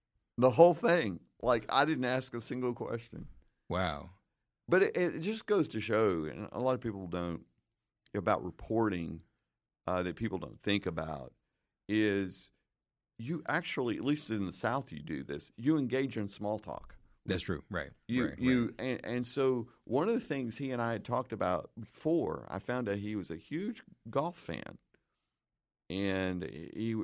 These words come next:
Speaker 1: I talked one day for twenty minutes to him about the Masters. And he was, like, a
Speaker 2: Mm.
Speaker 1: huge fan of the Masters.
Speaker 2: Mm-hmm.
Speaker 1: And, um, of course, you find ways to connect with people. Go, "Oh, yeah, my dad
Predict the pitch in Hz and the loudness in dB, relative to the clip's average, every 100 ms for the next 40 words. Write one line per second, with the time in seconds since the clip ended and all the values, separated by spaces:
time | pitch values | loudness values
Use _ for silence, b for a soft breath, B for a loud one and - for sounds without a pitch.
0 | - 107 82 92 120 147 127 120 120 120 | -2 -4 -4 -4 -4 -4 -4 -4 -6 -4
1 | 113 117 107 98 - - 151 160 135 107 | -4 -4 -6 -12 -12 -10 -8 -6 -6 -8
2 | - - 85 85 87 80 85 - - 78 | -8 -10 -6 -4 -4 -4 -6 -8 -10 -8
3 | 78 76 - - - - _ _ _ _ | -8 -12 -18 -20 -20 -20 _ _ _ _
4 | _ - 107 110 139 143 101 80 131 135 | _ -8 -4 0 4 4 2 0 -4 -6
5 | 127 127 123 107 104 87 85 78 69 - | -8 -10 -8 -6 -6 -6 -8 -8 -10 -16
6 | - - - - 92 78 80 76 120 117 | -18 -20 -18 -10 -8 -6 -8 -6 -2 -2
7 | 107 - 135 160 190 160 - - 269 - | -2 -6 -8 -4 -4 -6 -12 -8 -6 -4
8 | 269 233 87 80 - 85 82 - - - | -4 -4 -6 -6 -8 -8 -6 -8 -10 -8
9 | - - 339 349 311 180 202 - | -6 -6 -4 -2 -4 -6 -8 -10